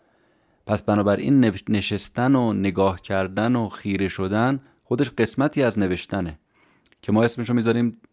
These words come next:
زمان سکوت، زمان تأمل، زمانیه که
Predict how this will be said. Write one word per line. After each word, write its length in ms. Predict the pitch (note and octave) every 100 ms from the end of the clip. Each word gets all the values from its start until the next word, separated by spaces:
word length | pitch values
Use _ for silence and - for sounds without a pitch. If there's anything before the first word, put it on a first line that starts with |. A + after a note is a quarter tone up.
| _
زمان 800 | - F2+ F#2+ G#2 G#2+ A2+ A2+ A2+
سکوت، 640 | A2 - G2+ - A2 - - _ _ _ _ _ _ _
زمان 420 | F#2+ G2 G#2 G#2+
تأمل، 680 | A2 G2 F#2 F2 F2+ F#2+ F2 E2+ _ _ _ _ _ _ _
زمانیه 520 | - G2+ A2 B2 C3 C3+
که 520 | - C3+ C3 C#3+